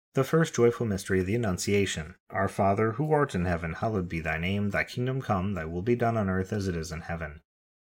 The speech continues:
Give us this day our daily bread, and forgive us our trespasses, as we forgive those who trespass against us. And lead us not into temptation, but deliver us from evil. Amen.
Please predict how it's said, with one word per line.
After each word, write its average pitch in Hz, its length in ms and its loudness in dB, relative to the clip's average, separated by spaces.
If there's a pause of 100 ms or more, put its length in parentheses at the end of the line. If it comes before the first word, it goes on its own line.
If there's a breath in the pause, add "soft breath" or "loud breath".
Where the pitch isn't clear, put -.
Give 87 140 0
us 87 160 0
this 90 140 -6
day 92 100 0
our 90 140 2
daily 98 260 2
bread, 98 240 2
and 98 100 -2
forgive 107 220 -4
us 104 160 -2
our 104 140 2
trespasses, 110 760 -2
as 87 140 -2
we 120 180 0
forgive 117 320 0
those 117 280 0
who 135 60 -4
trespass 127 600 -2
against - 340 -6
us. 73 280 -6 (520)
And 82 100 -2
lead 82 160 0
us 78 140 -4
not 85 160 0
into 104 220 -2
temptation, 104 560 0
but 135 120 -2
deliver 113 380 -2
us 104 140 0
from 98 180 -2
evil. 80 320 -6
Amen. 82 460 -4